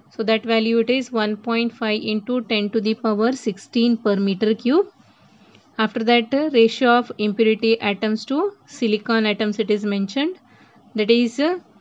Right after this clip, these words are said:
one divided by ten to the power seven here, so it becomes ten to the power minus seven. After that, uh,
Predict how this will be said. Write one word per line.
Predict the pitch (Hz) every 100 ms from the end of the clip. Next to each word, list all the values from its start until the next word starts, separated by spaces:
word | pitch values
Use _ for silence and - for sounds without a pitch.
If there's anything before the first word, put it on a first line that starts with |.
| _
one | - 220 220
divided | 220 220 220 220
by | 233
ten | 226 214 214
to |
the | 226
power | 220 220 220 247 302 -
seven | - - 226 214 226
here, | 220 254 330
so | 320 226
it | 214 185
becomes | 208 220 226 226
ten | 220 208
to | 214
the | 208
power | - 202 208
minus | 208 202 208 226
seven. | - 214 285 381 - _ _ _ _ _ _
After | 214 208 233 220
that, | 233 233
uh, | 262 320